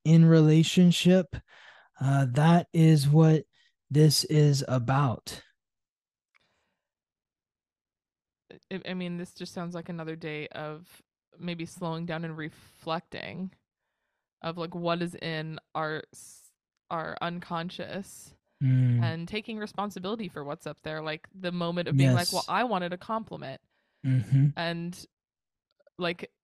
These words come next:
Speaker 2: my values in the relationship, is it super important, like, to always get exactly what I want that I made up in my mind that he didn't even know what was happening?
Speaker 1: Hmm.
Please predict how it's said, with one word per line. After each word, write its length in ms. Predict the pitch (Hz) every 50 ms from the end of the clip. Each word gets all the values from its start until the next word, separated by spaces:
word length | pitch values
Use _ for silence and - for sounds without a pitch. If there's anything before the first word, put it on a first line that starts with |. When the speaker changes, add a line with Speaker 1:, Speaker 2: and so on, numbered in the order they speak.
| _ _ _ _ _ _ - 175
Speaker 2:
my 240 | 185 185 170 170
values 480 | 175 175 170 160 175 180 185 180 175 175
in 80 | 175 175
the 80 | 175
relationship, 600 | 175 170 170 170 180 - 185 180 - 143 - - - _ -
is 140 | 185 185
it 120 | 180 - - _
super 360 | - - - 170 175 - 190
important, 540 | 175 190 - - 160 165 - 196 247 233 -
like, 300 | - 170 165 165 - _ _ _ _ _ _ _ _ _ -
to 80 | -
always 280 | - - 175 185 185 180
get 240 | 175 175 165 170 185
exactly 460 | 190 196 180 170 147 165 - 196 185
what 120 | 185 190
I 60 | 180 170
want 300 | 165 156 156 180 202 -
that 100 | 185 175
I 60 | 170
made 240 | 165 160 160 165 175
up 100 | 175 190
in 80 | 180
my 140 | 175 165 156
mind 260 | 151 139 143 175 190
that 100 | 185 -
he 120 | - 185 170
didn't 160 | 175 180 180
even 160 | 175 170 170
know 160 | 170 160 165
what 100 | 175 156
was 140 | 143 175 -
happening? 580 | 170 151 143 190 214 220 226 233 240 262 269 _ _ _ _ _ _ _ _ - -
Speaker 1:
Hmm. 240 | 156 151 139 135